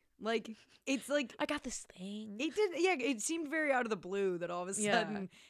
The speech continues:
Speaker 1: he's like, "I have an idea and it just might work." <laughs>
Speaker 2: <laughs> Yeah.
Speaker 1: And then they, and then she, like, goes with him to, like, what I, it looks like, like, a lodge.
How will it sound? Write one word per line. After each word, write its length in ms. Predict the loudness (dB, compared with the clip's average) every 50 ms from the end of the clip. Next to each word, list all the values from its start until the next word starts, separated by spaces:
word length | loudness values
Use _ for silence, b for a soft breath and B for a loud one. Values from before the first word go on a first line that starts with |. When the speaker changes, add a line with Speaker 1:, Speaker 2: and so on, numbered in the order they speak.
| B _
Speaker 1:
he's 160 | -6 -4 -4
like, 120 | -4 -4 _
"I 240 | -6 -4 -2 -2 -2 -2
have 140 | -2 -4 -4
an 80 | -4
idea 460 | -4 -4 -4 -4 -4 -2 -2 0 0 -2
and 80 | -4
it 120 | -6 -6 -4
just 300 | -4 -4 -4 -4 -6 -4
might 380 | -2 0 2 2 2 0 -2 -4
work." 440 | -4 -2 -2 -2 -2 -2 -2 0
<laughs> 0 |
Speaker 2:
<laughs> 120 | 0 2 2
Yeah. 260 | 2 2 4 4 4
Speaker 1:
And 80 | 6 6
then 120 | 6 6
they, 120 | 6 6 4 B B -10 -10 B B B B -2
and 140 | 2 4
then 160 | 4 4 2 2
she, 200 | 0 0 4 6
like, 180 | 6 6 6 4
goes 260 | 4 6 6 4 4
with 140 | 2 2 2
him 220 | 2 2 2 0
to, 100 | 0 0
like, 200 | 0 0 0 0
what 160 | 0 0 0 0
I, 120 | 0 0 0
it 160 | 2 2 2
looks 280 | 2 2 0 0 0 -2
like, 200 | -2 -2 -2 -2 -4 -2
like, 180 | -2 -2 0
a 60 | -2
lodge. 680 | 0 2 4 4 4 4 2 -2 -6 -10 -14 -18 -18